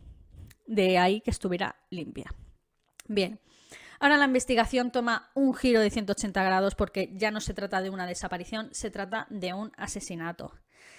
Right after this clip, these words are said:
La cosa ya es muy seria. La Guardia Civil pide, por favor, a la familia que le lleve los efectos personales de Mónica, de la habitación, pues lo que tenga.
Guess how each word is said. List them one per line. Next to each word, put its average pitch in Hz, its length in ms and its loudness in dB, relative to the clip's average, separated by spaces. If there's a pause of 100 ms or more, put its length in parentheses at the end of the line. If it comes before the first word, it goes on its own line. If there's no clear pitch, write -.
(320)
La 190 140 2
cosa 202 240 -2
ya 190 240 0
es 220 360 -4 (300)
muy 214 260 0
seria. - 400 -10 (160)
La 240 140 6
Guardia 269 220 6
Civil 262 320 0
pide, 254 300 2
por 240 100 -8
favor, 220 260 0
a 220 60 2
la 208 80 0
familia 240 480 -2
que 247 100 -4
le 196 140 -4
lleve 196 300 -4
los 196 400 -4
efectos 196 400 -10
personales 190 520 -6
de 190 80 -10
Mónica, 254 520 0
de 208 100 -2
la 175 80 -2
habitación, 226 540 -4
pues - 180 -8
lo 185 100 -2
que 170 120 -10
tenga. 180 340 -10